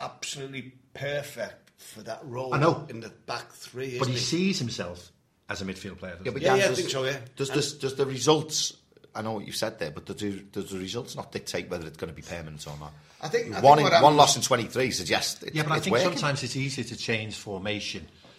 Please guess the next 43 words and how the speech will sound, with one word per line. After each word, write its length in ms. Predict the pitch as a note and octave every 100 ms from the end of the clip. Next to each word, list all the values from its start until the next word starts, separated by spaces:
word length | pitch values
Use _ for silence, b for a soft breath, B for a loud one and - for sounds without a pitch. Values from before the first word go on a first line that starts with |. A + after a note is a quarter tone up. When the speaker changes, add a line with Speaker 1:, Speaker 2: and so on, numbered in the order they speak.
| B B B -
Speaker 2:
What 160 | D3
we 120 | D3
needed 300 | C3 B2+ A#2+
to 80 | -
do 120 | G#2+ G#2+
in 120 | F#2
December 480 | F#2+ G#2+ G2+ F2+ D#2+ - -
was 140 | F2+
to 80 | -
get 120 | F#2
our 80 | E2+
confidence 420 | E2 F#2+ F#2 E2+
back, 220 | - - E2
isn't 160 | E2+
it? 60 | -
Speaker 3:
Yeah. 180 | - D2+ - - b b
Speaker 2:
And 100 | F2
we 80 | F#2+
got 260 | A#2+ A#2 A2
that 200 | E2+ -
back, 220 | - -
and 120 | G2+
then 100 | G2+
I 40 | G2+
think 200 | A2+ G#2+
it's 120 | G2
easier 320 | A2 A#2 A2+ F2+
then 120 | F#2
to 100 | F#2+
change 260 | - F#2+ F#2
formation. 500 | F#2 G2 A#2+ - - B B B
But 80 | -
I 40 |
think 180 | G#3 G3+
that 100 | -
our 180 | C#3 G3+
problem 300 | G#3 B2 G2
all 180 | G#2+ G#2+
season 480 | - D3+ E3+ - E2+ b b G2+
has 100 | -
been 160 | A2+
your 180 | G#2+ A#2+
end. 300 | F3 A#3+ -